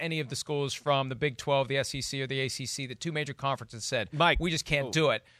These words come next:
Speaker 1: But, but you guys go ahead and do it. We don't think it's safe, but go ahead. Go ahead and do the thing that we don't think is safe.
Speaker 2: No, I, I know. You're right. I mean, it's, it's, it's crazy.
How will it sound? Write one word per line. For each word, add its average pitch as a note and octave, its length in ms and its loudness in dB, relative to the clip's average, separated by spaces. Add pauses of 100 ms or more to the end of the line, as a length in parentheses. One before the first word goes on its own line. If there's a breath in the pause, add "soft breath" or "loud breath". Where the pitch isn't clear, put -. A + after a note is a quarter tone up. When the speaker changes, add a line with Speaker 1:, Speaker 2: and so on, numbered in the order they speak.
(120 soft breath)
Speaker 1:
But, E3+ 200 4
but D#3+ 160 0
you B3 60 4
guys F#3+ 200 10
go E3+ 140 8
ahead D3 160 10
and C3+ 100 -8
do C#3 140 4
it. F#2+ 180 -2
We F#3+ 160 4
don't C4 160 12
think G#3+ 140 8
it's - 120 0
safe, D#3 280 4
but D#3 100 0
go F#3+ 160 10
ahead. D3+ 240 10
Go F3 140 8
ahead E3 140 8
and C#3+ 40 -8
do E3 120 0
the C#3 80 -4
thing D#3 180 0
that C#3+ 80 -6
we C#3+ 140 -2
don't C3+ 120 0
think C3+ 160 -4
is A2 100 -4
safe. A#2+ 280 -2
Speaker 2:
No, D3+ 240 12
I, C#3 320 12
I D#3 40 8
know. F3 240 8
You're C#3 180 4
right. E3 340 6
I A#2+ 60 2
mean, C3 180 2
it's, D3+ 220 2
it's, D3+ 360 -2
it's E3 220 2
crazy. D#3 460 4